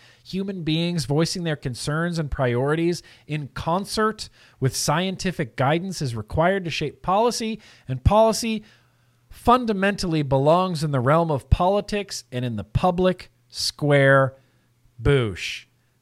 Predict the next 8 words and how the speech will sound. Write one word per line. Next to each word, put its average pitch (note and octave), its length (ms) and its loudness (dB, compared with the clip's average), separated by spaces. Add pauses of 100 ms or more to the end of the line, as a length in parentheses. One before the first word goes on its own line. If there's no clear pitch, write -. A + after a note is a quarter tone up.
This D3 300 -6
is G#3 140 -6
fantastic. D#3+ 1000 -4
I D#3+ 140 0
know, C#3 200 -2
right, D3+ 300 0
John F3 240 -2
Haymaker? F3+ 580 -4